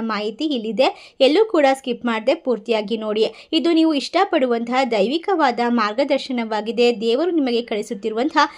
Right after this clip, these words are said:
ಸ್ಪಷ್ಟವಾದ ಸಂದೇಶವಾಗಿದೆ. ಜ್ಯೋತಿಷ್ಯ ಶಾಸ್ತ್ರದ ಪ್ರಕಾರ ನಿಮ್ಮ ರಾಶ್ಯಾಧಿಪತಿಯಾದಂತಹ ಕುಜ ಮತ್ತು ನ್ಯಾಯದೇವತೆಯಾದ ಶನಿ ಇಬ್ಬರು ಅತ್ಯಂತ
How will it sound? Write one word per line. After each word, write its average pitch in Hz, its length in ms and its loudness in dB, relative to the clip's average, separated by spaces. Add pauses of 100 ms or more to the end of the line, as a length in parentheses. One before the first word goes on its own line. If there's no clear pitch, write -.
(120)
ಸ್ಪಷ್ಟವಾದ 285 720 2
ಸಂದೇಶವಾಗಿದೆ. 226 1300 -2
ಜ್ಯೋತಿಷ್ಯ 285 440 4
ಶಾಸ್ತ್ರದ 262 460 0
ಪ್ರಕಾರ 247 480 0 (120)
ನಿಮ್ಮ 247 300 0
ರಾಶ್ಯಾಧಿಪತಿಯಾದಂತಹ 233 1080 -2 (120)
ಕುಜ 240 360 -4
ಮತ್ತು 330 320 0 (280)
ನ್ಯಾಯದೇವತೆಯಾದ 247 960 2
ಶನಿ 269 320 -2
ಇಬ್ಬರು 233 440 0
ಅತ್ಯಂತ 247 500 -2